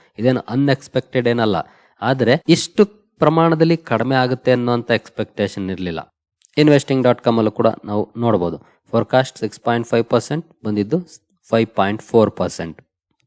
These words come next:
ಪ್ರೀವಿಯಸ್ ಕ್ವಾರ್ಟರ್ಲಿ ಸಿಕ್ಸ್ ಪಾಯಿಂಟ್ ಸೆವೆನ್ ಪರ್ಸೆಂಟ್ ಇತ್ತು. ಹಾಗೆ ನಾವು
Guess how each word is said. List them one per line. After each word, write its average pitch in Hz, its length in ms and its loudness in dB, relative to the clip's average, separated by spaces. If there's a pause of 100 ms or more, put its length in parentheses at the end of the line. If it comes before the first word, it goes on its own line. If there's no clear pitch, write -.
ಪ್ರೀವಿಯಸ್ 135 420 4
ಕ್ವಾರ್ಟರ್ಲಿ 117 460 2 (100)
ಸಿಕ್ಸ್ - 220 -6
ಪಾಯಿಂಟ್ 107 280 -4
ಸೆವೆನ್ 101 340 -2
ಪರ್ಸೆಂಟ್ 87 400 -8
ಇತ್ತು. - 200 -14 (400)
ಹಾಗೆ 117 160 -2
ನಾವು 120 160 2